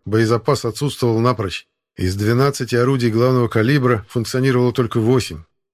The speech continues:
В настоящий момент они спешно заряжали изношенные конденсаторы для того, чтобы произвести залп. Я не выдержал и подошёл к капитану. «Какой план, капитан?»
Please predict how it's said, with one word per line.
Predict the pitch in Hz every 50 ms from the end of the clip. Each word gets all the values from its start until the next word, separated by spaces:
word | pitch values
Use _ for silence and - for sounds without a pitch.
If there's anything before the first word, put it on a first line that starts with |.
| _ _ _ _ _ _ _ _
В | - 73 80
настоящий | 92 95 - - - 104 107 127 135 123 - -
момент | 113 113 113 117 123 123 113 -
они | 110 107 107
спешно | 101 - _ - 139 131 - 127 117
заряжали | 107 110 110 113 110 107 120 117 110 110
изношенные | 104 98 107 113 110 104 - 110 107 107
конденсаторы | 107 113 107 104 104 104 101 - 127 120 113 - 113 107
для | 101 107 107
того, | 104 123 120 107
чтобы | - - 104 -
произвести | - 113 113 107 104 110 110 107 - 113
залп. | 104 95 113 120 110 98 - - _ _ _ _ _ _ _ _ _ _ _ _ _ _ _ _ _ _ _ _ _ _
Я | 92 92 92
не | 98 101
выдержал | 104 117 120 117 113 104 110 107
и | 104
подошёл | 107 110 107 101 - 117 107
к | -
капитану. | 113 101 104 - 113 113 110 104 - - _ _ _ _ _ _ _ _ _ _ _ _ _
«Какой | - 107 - - 151
план, | - - 160 139 -
капитан?» | - 120 135 - - 127 87 -